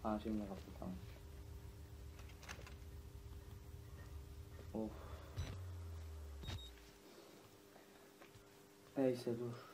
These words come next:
bir dakika. Videoyu bitirelim. Arkadaşlar, e, Outlast'te bu kadardı. Birinci bölüm arkadaşlar. Size bağlı, izlenme, like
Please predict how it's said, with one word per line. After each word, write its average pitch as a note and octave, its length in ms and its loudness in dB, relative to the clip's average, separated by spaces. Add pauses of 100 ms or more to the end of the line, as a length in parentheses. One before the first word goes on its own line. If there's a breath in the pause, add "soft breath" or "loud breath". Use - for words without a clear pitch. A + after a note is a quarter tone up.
(200)
bir A2+ 100 4
dakika. - 520 -2 (840)
Videoyu A2+ 300 8
bitirelim. G#2+ 440 4 (1400 loud breath)
Arkadaşlar, D3+ 560 12 (200)
e, B2+ 40 12
Outlast'te C3 680 12
bu D3+ 100 12
kadardı. D#3 500 12 (1080)
Birinci C#3 380 12
bölüm C3+ 160 12
arkadaşlar. C3 500 12 (440 loud breath)
Size D#3+ 220 12
bağlı, D#3 260 12
izlenme, D3 760 12 (200)
like D3+ 340 12